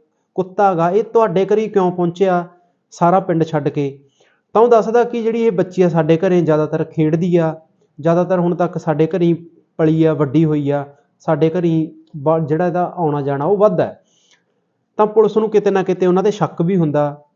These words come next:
ਤੇ ਜਿਹੜੀ ਉਹਨਾਂ ਦੀ ਗੱਲ ਆ ਕਿ ਸਾਡੇ ਘਰੇ ਖੇਡਦੀ ਹੈ, ਇਹ ਵੀ ਕਿਤੇ ਨਾ ਕਿਤੇ ਜਾਇਜ਼ ਹੁੰਦੀ ਆ।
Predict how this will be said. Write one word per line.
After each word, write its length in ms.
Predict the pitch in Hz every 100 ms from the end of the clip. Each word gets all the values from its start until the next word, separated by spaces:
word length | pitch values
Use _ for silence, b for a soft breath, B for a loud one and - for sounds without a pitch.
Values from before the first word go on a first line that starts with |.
| _ _ _ _
ਤੇ 120 | 185
ਜਿਹੜੀ 260 | 175 196 220
ਉਹਨਾਂ 160 | 214
ਦੀ 120 | 214
ਗੱਲ 400 | 190 143 151 156
ਆ 140 | 165 165
ਕਿ 200 | 160 180
ਸਾਡੇ 280 | 170 151 160
ਘਰੇ 220 | 170 170
ਖੇਡਦੀ 360 | 160 156 175
ਹੈ, 40 | 190
ਇਹ 140 | 196
ਵੀ 100 | 208
ਕਿਤੇ 200 | 214 202
ਨਾ 100 | 175
ਕਿਤੇ 240 | 170 165 190
ਜਾਇਜ਼ 320 | 147 131 120
ਹੁੰਦੀ 320 | 117 107
ਆ। 80 | 104